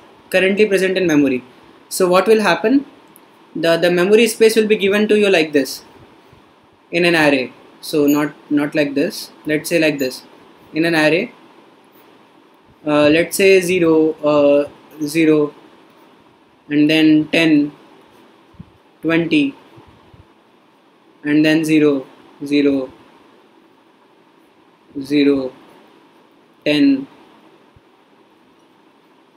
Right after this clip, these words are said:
zero, and three.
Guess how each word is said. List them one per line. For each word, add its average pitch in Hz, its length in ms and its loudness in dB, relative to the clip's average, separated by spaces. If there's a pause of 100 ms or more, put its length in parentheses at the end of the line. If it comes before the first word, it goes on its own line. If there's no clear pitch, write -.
(400)
zero, 139 440 -2 (800)
and 135 300 -2
three. 135 300 -4